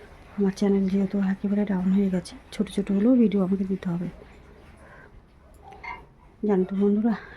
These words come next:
একটা কথা বলি তোমাদের, আমি তো ছেড়েই দিয়েছিলাম যে আমি মনে হয় সুস্থ হব না, বাঁচবো না, মরে যাব। তো তোমাদের প্রার্থনা, তোমাদের আশীর্বাদে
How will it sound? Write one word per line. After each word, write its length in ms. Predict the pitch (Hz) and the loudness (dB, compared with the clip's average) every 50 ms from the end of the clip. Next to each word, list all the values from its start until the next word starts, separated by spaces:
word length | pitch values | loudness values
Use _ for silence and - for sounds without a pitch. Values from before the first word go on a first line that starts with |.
| - - | -18 -20
একটা 160 | - - - 208 - | -18 -14 -16 -14 -12
কথা 160 | - 165 170 196 190 | -10 -8 -6 -4 -2
বলি 120 | 190 190 190 190 | -2 -2 0 -2
তোমাদের, 280 | 180 180 175 196 196 - - - - - - - - - - - - - - - - - - - - - - - - - - - - - - - - 906 - - - - - - - - - - - - - - - - - - - - - - - - - - - - - - - - - - - - - | -2 -2 0 -2 -2 -4 -8 -16 -20 -20 -20 -20 -20 -18 -18 -18 -16 -16 -18 -18 -20 -20 -18 -16 -12 -8 -8 -8 -8 -8 -12 -14 -16 -20 -20 -18 -16 -14 -14 -14 -16 -18 -20 -20 -20 -20 -20 -20 -20 -20 -20 -20 -20 -20 -18 -16 -16 -16 -18 -20 -20 -20 -20 -20 -20 -20 -20 -20 -20 -20 -20 -20 -20 -10 -4
আমি 120 | 233 226 214 - | -2 0 2 0
তো 60 | 233 220 | 0 0
ছেড়েই 280 | - - 220 202 208 208 208 | 2 2 4 4 6 6 6
দিয়েছিলাম 440 | 208 202 202 196 - 196 196 190 180 170 - - - 196 | 6 4 4 2 2 0 0 0 -2 -4 -8 -4 -4 -2
যে 80 | 185 196 196 185 | 0 2 2 2
আমি 120 | 185 190 190 185 | 2 4 4 4
মনে 100 | 185 190 190 | 4 4 2
হয় 100 | 190 - | 2 0
সুস্থ 200 | - 196 - - - 196 190 | -4 -10 -6 -2 0 0 2
হব 120 | 185 185 190 196 196 | 2 2 2 2 2
না, 60 | 202 190 - - - - - - - - - - - 202 | 2 0 -4 -10 -20 -20 -20 -20 -20 -20 -14 -6 -4 -2
বাঁচবো 300 | 196 185 180 165 - - 190 190 | 0 0 -2 -4 -4 -2 0 0
না, 60 | 180 185 180 - - 214 | 0 0 -2 -2 0 2
মরে 180 | 208 202 190 185 180 | 2 2 2 2 0
যাব। 140 | 175 165 - - - - - - - - - - - - - - - - - - - - | 0 0 0 0 0 -2 -4 -8 -10 -10 -12 -12 -14 -16 -18 -20 -20 -20 -20 -20 -10 -6
তো 60 | 208 196 - | -6 -2 0
তোমাদের 360 | 208 202 190 190 190 208 208 - - - - - - - - | 0 2 2 2 2 0 -2 -4 -8 -18 -20 -20 -18 -12 -6
প্রার্থনা, 520 | - 196 190 - - - - 202 196 196 202 202 - - - - - - - - - - - - - - - | -4 -4 -4 -6 -8 -8 -2 0 2 2 2 0 -2 -6 -18 -20 -20 -20 -20 -20 -20 -20 -20 -20 -18 -10 -6
তোমাদের 300 | 208 202 190 185 208 196 202 190 | -2 -2 -2 -2 -2 -2 -2 -2
আশীর্বাদে 500 | - - - 190 - - 196 190 - 214 | -4 -4 -8 -10 -8 -6 -8 -6 -4 -2